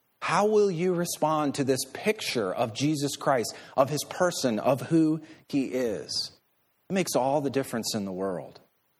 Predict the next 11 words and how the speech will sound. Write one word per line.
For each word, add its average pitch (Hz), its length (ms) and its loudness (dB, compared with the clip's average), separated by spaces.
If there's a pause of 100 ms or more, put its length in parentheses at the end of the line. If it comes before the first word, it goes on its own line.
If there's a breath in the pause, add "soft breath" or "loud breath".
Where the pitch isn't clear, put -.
(400)
Listen 156 280 4
to 196 100 0
what 175 140 2
the 147 100 2
author 127 320 2
of 113 100 -4
Hebrews 107 540 -2
said. 76 280 -6 (920)
Hebrews 131 380 -2
chapter 120 360 0
one. 95 320 -6